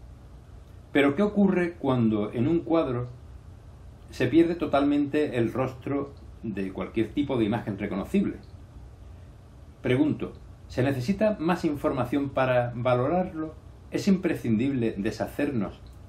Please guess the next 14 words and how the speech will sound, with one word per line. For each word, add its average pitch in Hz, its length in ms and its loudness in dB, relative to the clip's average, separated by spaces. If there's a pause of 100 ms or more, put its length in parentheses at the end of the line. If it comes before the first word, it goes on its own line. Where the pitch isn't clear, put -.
(140)
de 117 240 2
una 151 180 0
serie 143 300 0
de 123 80 -2
prejuicios 117 580 -4
estéticos - 720 -6 (340)
y 120 120 0
de 120 80 2
una 139 140 0
imaginería 117 760 0 (180)
que 110 120 -4
condiciona 120 500 2
nuestra 131 380 -2
percepción, - 600 -2